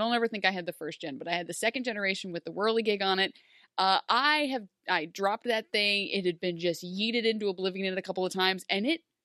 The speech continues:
never stopped working. It's got chunks missing out of it. It's, it's pink. I pulled it out the other day. It just seems like a relic from a day gone by. But le-, much like a Nokia cell phone,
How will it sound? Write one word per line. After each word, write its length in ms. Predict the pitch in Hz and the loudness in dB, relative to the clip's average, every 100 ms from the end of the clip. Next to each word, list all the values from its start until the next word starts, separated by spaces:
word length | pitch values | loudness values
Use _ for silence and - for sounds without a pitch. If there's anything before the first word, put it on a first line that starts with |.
| _ 226 | _ -4
never 360 | 294 320 330 | -2 -2 -6
stopped 440 | 302 - 277 277 226 | -8 -2 -2 -2 -4
working. 380 | 202 - - | -6 -6 -12
It's 220 | - 233 - | -4 -4 0
got 180 | 196 - _ | -2 -2 _
chunks 420 | - 294 339 - | 0 0 0 -2
missing 320 | 294 311 311 269 | -2 0 0 0
out 160 | 262 | 0
of 120 | 262 | 0
it. 160 | 269 269 | 0 -2
It's, 340 | - - - - 233 - | -6 -8 -6 -6 -6 -2
it's 180 | 202 - | -2 -2
pink. 320 | - 269 269 - _ _ - | -2 -2 -2 -12 _ _ -8
I 60 | 214 | -4
pulled 200 | 320 277 | -2 0
it 60 | |
out 160 | 262 262 | 0 2
the 80 | 262 | -2
other 140 | 262 | -2
day. 240 | 247 240 | 0 2
It 180 | 240 180 | 0 -2
just 220 | 208 262 | -2 -4
seems 200 | - 247 | -2 0
like 100 | 233 | 0
a 80 | 196 | 0
relic 320 | 180 185 202 | 0 0 -2
from 120 | - 175 | -4 -4
a 60 | |
day 240 | 175 240 247 | 2 2 4
gone 240 | 208 185 | 0 0
by. 340 | 175 160 147 165 - _ _ _ _ _ | -2 -2 -4 -8 -18 _ _ _ _ _
But 160 | 349 - _ - | 0 0 _ -4
le-, 140 | 403 - | -2 -2
much 180 | 427 427 | -2 -2
like 120 | 415 381 | -2 -2
a 20 | 392 | -2
Nokia 240 | 381 349 - | -2 0 0
cell 200 | 269 247 | -2 -2
phone, 360 | 247 240 233 | -2 -2 -2